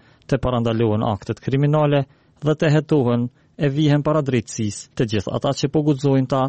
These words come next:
atakojnë sigurinë, ligjin dhe rendin kushtetues. Qëllimi i operacioneve policore do të jetë siguria e qytetarëve, siguria e pronës së tyre, pronës publike dhe asaj institucionale,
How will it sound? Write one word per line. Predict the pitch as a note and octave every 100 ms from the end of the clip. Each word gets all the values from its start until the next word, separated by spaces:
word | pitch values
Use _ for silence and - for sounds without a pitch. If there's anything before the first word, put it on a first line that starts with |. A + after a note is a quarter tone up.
| - -
atakojnë | C#3+ D3+ - C#3 C3
sigurinë, | E3+ C3+ A#2+ A#2 B2+ C3+
ligjin | C3+ C#3+ D#3 D#3+
dhe | A#2+ C3
rendin | B2+ A#2 C3+ C#3+
kushtetues. | C3 - G#2+ - F#2 F2 - - -
Qëllimi | - A#2+ G#2 G2 G2+
i |
operacioneve | F#2+ G2+ - - A2+ G#2+ G2+ G2
policore | G#2 G2 - C3 B2+
do | A#2+ A#2
të | B2
jetë | B2+ -
siguria | B2+ B2+ B2+ C3
e | -
qytetarëve, | C3 C#3 D3 G#2+ F2+ - _ _
siguria | - - A#2+ A#2 G#2+ F#2
e |
pronës | - G#2+ G2 -
së | G2+
tyre, | A2+ G#2 G2+ B2 - _ -
pronës | G#2 G2+ G2 -
publike | A2 G#2 C#3 C#3+ C#3+ C3 - _ _ -
dhe | C#3+ D3+
asaj | D3+ E3 D#3 - _ _ _
institucionale, | D#3+ D3+ F#3+ E3+ D3+ - A2+ F#2+ F#2